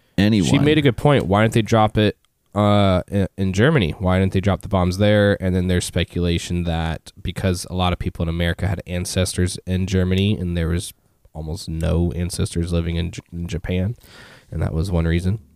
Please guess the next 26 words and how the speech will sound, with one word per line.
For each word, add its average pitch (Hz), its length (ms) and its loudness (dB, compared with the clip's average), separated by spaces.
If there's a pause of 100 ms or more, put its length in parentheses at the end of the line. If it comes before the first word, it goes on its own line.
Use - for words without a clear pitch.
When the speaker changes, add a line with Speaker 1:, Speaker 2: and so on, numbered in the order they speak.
(100)
Speaker 1:
Yeah, 131 340 4
I 110 60 4
don't 95 160 0
know. 90 260 2
I 104 40 4
mean, 104 140 2
I 104 60 4
think 113 180 0
at 98 100 -4
that 85 200 0
point 92 260 0
you 85 120 0
start 95 280 -2
to - 160 -2
impute 87 400 0
motives 85 520 0
that - 120 -2
I 156 60 0
think - 200 -4
you - 40 -4
would - 120 -4
have 165 120 -2
a 165 60 -2
hard - 260 -4
time - 220 -4
supporting. 73 600 -4